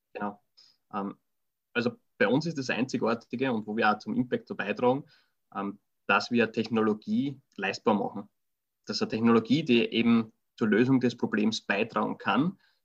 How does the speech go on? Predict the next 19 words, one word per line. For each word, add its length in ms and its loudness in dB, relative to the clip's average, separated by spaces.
die 60 -4
es 60 2
aber 160 8
leider 220 6
nicht 240 4
tut, 280 2
weil 140 6
sie 120 -8
es 80 -6
niemand, 400 -2
niemand 300 2
leisten 340 0
kann, 360 -4
eben 180 8
verfügbar 460 2
machen. 320 -4
Und 200 0
so 520 2
mit 360 2